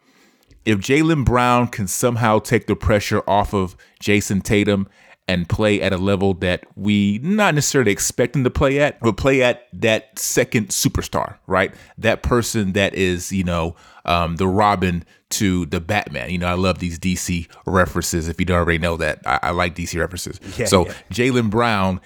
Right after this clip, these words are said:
Speaker 1: is definitely gonna be the key on the Boston Celtics side. Who do you look at as the key on the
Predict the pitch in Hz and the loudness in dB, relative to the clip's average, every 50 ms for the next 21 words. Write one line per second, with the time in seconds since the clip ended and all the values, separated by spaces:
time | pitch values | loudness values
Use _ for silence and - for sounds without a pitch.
0 | - _ - 101 110 101 90 87 110 113 117 117 - 104 104 101 98 98 98 98 | -16 _ -2 -2 -2 -2 -2 -2 0 0 0 0 0 0 0 2 2 2 2 2
1 | 95 90 95 98 92 92 87 - - 135 117 104 92 - - - - _ _ _ | 0 2 0 0 0 -2 -4 -2 0 0 2 2 0 -4 -8 -16 -20 _ _ _
2 | _ - - 101 98 95 90 90 90 87 92 92 90 80 98 95 95 92 - 92 | _ -6 -2 0 0 2 2 0 0 0 0 -2 0 0 2 2 2 2 0 -4
3 | - - 101 95 - - 73 - - 85 69 64 - - - - - - - - | -2 0 0 0 0 -2 -6 -6 -6 -6 -6 -6 -8 -14 -18 -20 -12 -6 -2 0
4 | 175 208 208 196 180 160 156 165 160 151 131 120 120 120 101 92 101 - - - | 0 2 2 2 2 2 0 0 0 2 2 2 2 2 2 0 -4 -6 -4 -4
5 | - 156 139 117 107 95 - _ _ _ _ _ _ _ - 104 101 101 95 95 | -2 0 0 0 0 -2 -4 _ _ _ _ _ _ _ 0 2 2 2 2 0
6 | 87 98 98 95 98 95 90 | 2 2 2 4 2 2 0